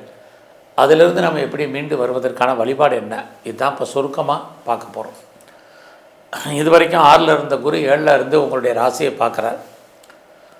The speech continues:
ஒரு கிரகம் தன் வீட்டை பார்ப்பது, அது குறிப்பாக குரு உங்க வீட்டை பார்ப்பது ரொம்ப ரொம்ப விசேஷம்.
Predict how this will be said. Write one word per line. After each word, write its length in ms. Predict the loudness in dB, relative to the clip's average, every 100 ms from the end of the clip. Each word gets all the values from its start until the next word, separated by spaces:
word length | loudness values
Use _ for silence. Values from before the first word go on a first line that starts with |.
| _ _ _ _
ஒரு 100 | -2 0
கிரகம் 360 | 2 4 4 0 -2
தன் 160 | -2 0
வீட்டை 220 | 0 0 2
பார்ப்பது, 320 | 0 0 -2 0 0
அது 100 | 0 2
குறிப்பாக 460 | 0 4 4 4 2
குரு 160 | 2 2 2 -4 -6
உங்க 120 | -6 -2 -4
வீட்டை 200 | 0 0 0
பார்ப்பது 340 | -2 -4 -6 -10 -18 -12 -10
ரொம்ப 160 | -4 -2
ரொம்ப 160 | -2 -4 -6 -12 -12
விசேஷம். 500 | -8 -4 -4 -6 -14